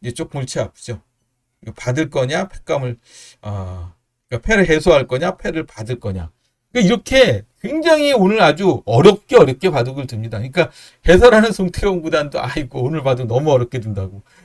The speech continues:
인공지능 보면서 해설하는데도 잘 모르겠다"고 할 정도로 굉장히 바둑이 어렵습니다. 어쨌거나 요런 패가 조금 더, 음, 주변에 영향을 안 주기 때문에 이쪽 패싸움을 했으면 백이 좀 좋은 진행이었는데 실전에서는 이렇게 맞고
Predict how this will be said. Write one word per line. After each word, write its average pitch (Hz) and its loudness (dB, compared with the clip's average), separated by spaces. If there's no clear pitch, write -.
인공지능 202 2
보면서 190 6
해설하는데도 170 6
잘 147 4
모르겠다"고 156 2
할 123 2
정도로 123 -4
굉장히 170 2
바둑이 113 -6
어렵습니다. 104 -6
어쨌거나 202 0
요런 196 6
패가 151 2
조금 160 -6
더, 135 0
음, 107 -8
주변에 165 2
영향을 131 -2
안 104 -2
주기 151 -6
때문에 127 -4
이쪽 180 -4
패싸움을 180 2
했으면 175 -4
백이 135 -4
좀 135 -8
좋은 139 -4
진행이었는데 104 -4
실전에서는 202 -2
이렇게 160 -2
맞고 120 -6